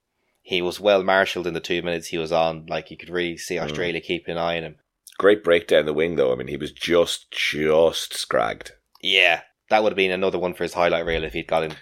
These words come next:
Speaker 2: Well, directly from the kickoff as well. It was just electric.
Speaker 1: But see, the thing is, that was something Ireland controlled for the full game. The restarts.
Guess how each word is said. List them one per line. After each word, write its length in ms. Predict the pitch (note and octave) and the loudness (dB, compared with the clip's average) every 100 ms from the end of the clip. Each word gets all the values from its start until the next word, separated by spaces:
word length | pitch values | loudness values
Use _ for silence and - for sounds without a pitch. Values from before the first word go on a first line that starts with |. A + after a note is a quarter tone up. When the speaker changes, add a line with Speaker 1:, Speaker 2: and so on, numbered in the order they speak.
| _ _ _ | _ _ _
Speaker 2:
Well, 100 | F#2 | -2
directly 360 | G#2 G#2+ - - | 2 2 2 -10
from 100 | C#2 | -10
the 80 | |
kickoff 480 | A#1 E2 D#2+ B1+ B1 | -2 -2 0 0 -2
as 140 | - C2 | -6 -4
well. 240 | C2 B1+ | -2 -2
It 80 | B1+ | -4
was 120 | C#2+ | -4
just 180 | F#2 - | -6 -4
electric. 480 | A1+ B1+ - - - _ _ _ _ | -6 -6 -8 -14 -16 _ _ _ _
Speaker 1:
But 200 | C3 - | -4 -4
see, 200 | - C#3+ | -10 -10
the 60 | |
thing 200 | C#3+ F3+ | -6 -4
is, 180 | F3 - | -4 -6
that 180 | - D#3+ | -6 -4
was 120 | D#3+ | -4
something 360 | - B2 - G#2+ | -6 -8 -8 -8
Ireland 300 | F#2+ F#2+ F#2+ | -2 -2 -4
controlled 500 | F#2+ F#2 G2 F2+ F2 | -10 -6 -2 -2 -2
for 140 | - F2+ | -6 -6
the 80 | |
full 360 | E2 - F2 E2 | -6 -8 -6 -6
game. 440 | E2 A#2 A2 E2 _ _ | -2 0 0 -4 _ _
The 80 | F#2 | -10
restarts. 840 | F2+ B2 C3+ - F2 D2+ - - | -4 -4 -4 -2 -2 -2 -14 -18